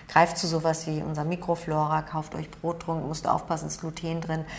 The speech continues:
Nehmt halt ein Produkt, was ihr mögt, geschmacklich,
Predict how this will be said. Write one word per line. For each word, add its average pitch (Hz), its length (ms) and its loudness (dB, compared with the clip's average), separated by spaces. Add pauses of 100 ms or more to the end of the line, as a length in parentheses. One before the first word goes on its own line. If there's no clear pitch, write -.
(160)
Nehmt 196 200 6
halt 190 120 8
ein - 80 -2
Produkt, 185 360 0
was 175 200 0
ihr 156 120 0
mögt, 196 600 2
geschmacklich, 196 640 2